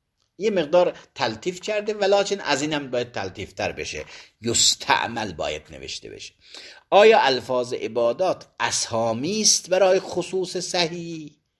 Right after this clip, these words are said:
یا اعم از صحیح و فاسد؟ وقتی من کلمهٔ صلات به کار میبرم،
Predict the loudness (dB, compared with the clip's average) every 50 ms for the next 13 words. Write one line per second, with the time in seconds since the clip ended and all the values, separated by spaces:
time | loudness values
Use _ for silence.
0 | _ _ _ _ _ _ _ _ _ _ _ _ _ _ _ 4 8 8 8 8
1 | 8 6 6 6 4 2 2 0 0 0 -2 -6 -8 -8 -8 -10 -12 -14 -14 -12
2 | -12 -12 -12 -12 -14 -16 -18 _ _ _ _ _ _ _ _ _ _ _ _ -8
3 | -8 -8 -8 -10 -10 -8 -6 -6 -8 -8 -10 -14 -20 -20 _ _ -10 -6 -2 -2
4 | -2 -2 -2 -2 -2 -2 -2 -2 -2 -4 -2 -2 0 4 4 4 4 4 0 -4
5 | -8 -8 -10 -6 -2 0 2 2 2 -2 -4 -4 -4 -2 2 2 2 2 2 0
6 | -4 -8 -12